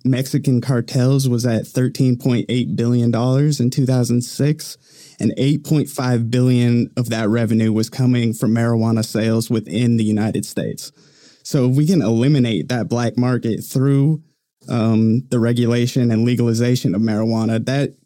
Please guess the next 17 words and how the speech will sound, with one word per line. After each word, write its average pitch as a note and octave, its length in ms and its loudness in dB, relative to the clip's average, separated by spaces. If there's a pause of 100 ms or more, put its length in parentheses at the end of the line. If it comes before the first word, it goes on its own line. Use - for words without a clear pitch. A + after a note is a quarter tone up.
(120)
causes C3+ 400 0
a A2 60 -4
huge D3 520 0
financial A#2+ 500 -2
hit B2 380 -4
to - 100 -10
the A2 80 -4
cartels. - 1080 -4
Now, C3+ 160 0
whether E3+ 240 2
this C3+ 200 0
estimate A#2 440 0
is A2+ 120 -2
correct, B2 400 -2
I A#2 140 0
don't G2 180 0
know, B2 300 2